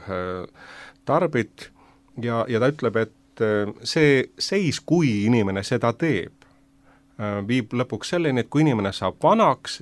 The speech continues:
siis ta muutub niivõrd, eh, tuimaks, et temaga suhtlemine on nagu jääkirkaga lööks puu jalga. Ehk siis,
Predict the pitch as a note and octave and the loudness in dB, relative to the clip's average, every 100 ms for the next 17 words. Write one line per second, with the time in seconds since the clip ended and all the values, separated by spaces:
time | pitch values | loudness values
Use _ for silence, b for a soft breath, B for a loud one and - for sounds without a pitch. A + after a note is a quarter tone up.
0 | - - B2+ - B2+ D3+ D3 A2 A#2+ D3+ | -14 -6 -4 -2 0 0 0 -2 0 0
1 | A#2 A2 G#2+ _ - G#2 - _ - F#3+ | 2 0 -2 _ -4 -2 -4 _ 0 2
2 | G#3+ F3+ - - - - B B B B2 | 2 0 -2 -8 -14 -16 B B B -8
3 | A2 C3+ B2 A2+ G#2 - A3 G#3 - C#3 | -4 -2 -2 -4 -6 -4 -4 -4 -6 -2
4 | A#2 A#2 A2 A2 - b b b b b | 0 2 0 -2 -8 b b b b b
5 | b b b B2 A#2+ A2+ A2 A#2+ A2+ A2 | b b b 0 2 0 -2 0 -2 0
6 | A#2 A2 G#2 G#2 G#2 - _ _ _ B2+ | 0 0 0 -2 -6 -20 _ _ _ -2
7 | D3 D3 A2 C#3 C#3+ D3+ G#2 F#2+ G2 F#2+ | 0 2 2 2 0 2 0 2 2 0
8 | F#2 A#2+ A2+ F#2+ - - - C#3 G2+ G2+ | 0 2 2 0 -8 -12 -2 0 0 2
9 | G#2+ F2 - - - _ _ B B B | 2 0 -8 -14 -16 _ _ B B B
10 | B B B B B B _ - G2+ - | B B B B B B _ -8 -8 -8
11 | - G#2 - - | -10 -10 -10 -12